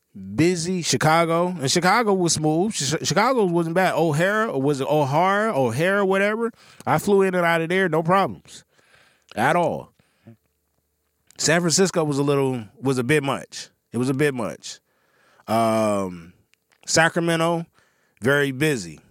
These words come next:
but it wasn't as bad. But it was busy, though. It was packed in that motherfucker. But outside of that, man, Atlanta, y'all got it. Y'all got the crown. That airport was terrible. I'm talking about awful.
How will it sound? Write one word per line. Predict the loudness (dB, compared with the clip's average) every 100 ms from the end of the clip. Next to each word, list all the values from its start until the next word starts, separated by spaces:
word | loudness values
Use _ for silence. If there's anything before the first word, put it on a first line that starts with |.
| _ _ _ _ _ _ -8
but | -2 0 0
it | -2
wasn't | -2 -2 -2
as | -2 -2 -2
bad. | -2 -2 -4 -10 -18 _ _ _ _ _ _ _ _ _
But | -2
it | 0
was | 2 0 -2
busy, | -2 -2 -2 -2
though. | -2
It | 0
was | -2
packed | -2 -2 -2
in | -6
that | -8
motherfucker. | -10 -12 -12 -12 -14 -18 -20 _ _ _ -20 _ _ _ _ _ -6
But | 0
outside | 2 2 2 2
of |
that, | 0 0 0
man, | 0 0 0 -2 -4 -4
Atlanta, | -2 0 2
y'all | 2 2 2
got | 2 0 -2
it. | -8 _ -20 -16 -4
Y'all | 0
got | 0 -2
the | -2
crown. | 0 0 0 -6 -12 _ -12 -2
That | 0
airport | 4 2 2 2 2 2 -2 -8 _ -10
was | -6
terrible. | 0 2 2 -2 -10 -20 _ _ _ _ _ -12
I'm | -4
talking | 0 0
about | 0 -2 0
awful. | 2 2 -2 -10